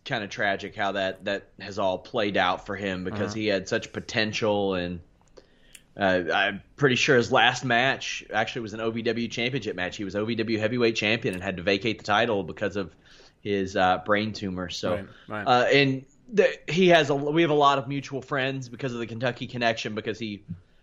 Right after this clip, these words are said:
Speaker 1: essentially lived in Kentucky for a while because of that deal. So, uh, all the best to him.
Speaker 2: For sure, for sure. Uh, I guess we'll get into the rights fee, Sean. Now, the, the last week, I have been spending a lot of my time moving and stuff, and I haven't been as plugged in as I normally would be, but, uh,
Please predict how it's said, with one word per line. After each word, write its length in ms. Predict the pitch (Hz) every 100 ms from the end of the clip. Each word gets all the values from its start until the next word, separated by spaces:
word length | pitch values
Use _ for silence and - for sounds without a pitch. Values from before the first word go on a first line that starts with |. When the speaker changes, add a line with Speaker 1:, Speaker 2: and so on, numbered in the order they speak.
| _ 127
Speaker 1:
essentially 460 | - 123 127 107
lived 220 | 101 113
in 100 | 113
Kentucky 340 | 104 117 135 143
for 160 | 104
a 60 | 95
while 280 | 90 90 90
because 240 | 92 104
of 100 | 101
that 200 | 104 98
deal. 300 | 101 113 92
So, 340 | - - 90 - _ - _ -
uh, 280 | 110 101 98 -
all 140 | 180
the 100 | 127
best 280 | 104 95 -
to 80 | 92
him. 260 | 90 85 82 - _ _ - -
Speaker 2:
For 100 | 131
sure, 300 | - 123 92 - -
for 120 | 123
sure. 320 | 131 107 85 _ _ _ _
Uh, 300 | 117 127 131
I 120 | 123 151
guess 120 | 156
we'll 120 | 160
get 60 | 156
into 120 | 143
the 100 | 127
rights 240 | 135 143
fee, 180 | - 117
Sean. 460 | - 107 107 120 120 _ _ _ _ - - -
Now, 200 | 127 131
the, 120 | 135 147
the 160 | 131
last 320 | 135 160 151
week, 240 | 147 151 147
I 140 | 117
have 240 | 127 127 117
been 240 | 120 110
spending 280 | - 131 120
a 40 |
lot 100 | 117
of 80 | 120
my 80 | 113
time 220 | 123 110
moving 320 | 113 117 117
and 100 | 107
stuff, 380 | - 110 110 -
and 160 | 92 98
I 60 |
haven't 360 | 104 113 110 107
been 380 | 107 104 104 110
as 260 | 110 101 -
plugged 380 | - 120 113
in 140 | 113 107
as 160 | 101
I 60 | 107
normally 320 | 107 110 104
would 240 | 104 117 107
be, 160 | 101
but, 340 | 92 101 92 -
uh, 220 | 98